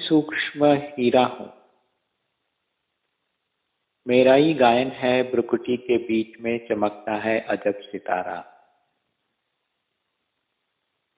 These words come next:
मैं चैतन्य शक्ति आत्मा चमचमाती हुई ज्योति हूँ।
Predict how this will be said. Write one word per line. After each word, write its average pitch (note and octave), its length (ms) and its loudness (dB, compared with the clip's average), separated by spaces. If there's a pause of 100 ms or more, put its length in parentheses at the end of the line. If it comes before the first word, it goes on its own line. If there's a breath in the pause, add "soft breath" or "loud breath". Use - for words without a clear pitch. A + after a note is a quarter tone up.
(1300)
मैं D3+ 440 4
चैतन्य D3+ 640 0
शक्ति - 540 -2
आत्मा A2 500 2 (1600)
चमचमाती C3 920 0
हुई A#2 240 -6 (120)
ज्योति G#2 520 -6
हूँ। - 100 -20